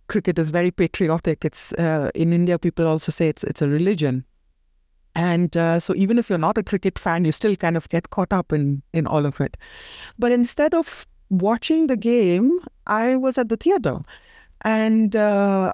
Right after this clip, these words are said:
I shared a picture with my best friend of us at the theater, and she just had a good laugh because she was like, "Oh my God,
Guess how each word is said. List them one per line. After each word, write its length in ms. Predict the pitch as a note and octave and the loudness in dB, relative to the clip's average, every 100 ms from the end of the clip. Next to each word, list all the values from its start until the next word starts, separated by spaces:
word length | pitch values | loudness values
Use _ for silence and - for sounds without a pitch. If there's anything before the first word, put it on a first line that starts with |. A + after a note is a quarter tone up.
| - | -2
I 100 | F#3 | -2
shared 280 | - A3+ G#3+ | 0 0 0
a 20 | |
picture 320 | D4 - C#4+ | -2 0 0
with 180 | F3 - | 0 0
my 120 | D#3 | -2
best 320 | D#3 D3 - | 0 -4 -4
friend 360 | - D3+ E3+ D#3+ _ | -2 0 0 -2 _
of 300 | - F3 - - | -2 -2 -2 -4
us 220 | E3 - | -2 -2
at 140 | C#3+ | -4
the 80 | D3 | -4
theater, 360 | - F3 D#3 C#3+ | 0 0 0 0
and 160 | D3 | 0
she 220 | - G3 | 0 0
just 300 | F#3+ F#3 - | 0 -4 -4
had 160 | F#3+ E3 | -4 -2
a 40 | |
good 200 | D#3+ E3 | -2 -2
laugh 440 | D#3 D3 G3+ D4+ - | 0 0 0 -2 -2
because 240 | G3 G3+ G#3 | -4 -2 -2
she 120 | A3 | 0
was 160 | A3 | 0
like, 220 | A#3+ A#3 A3+ | 0 0 0
"Oh 80 | |
my 120 | B3 G#3+ | 0 0
God, 280 | G#3 G#3 | 0 -2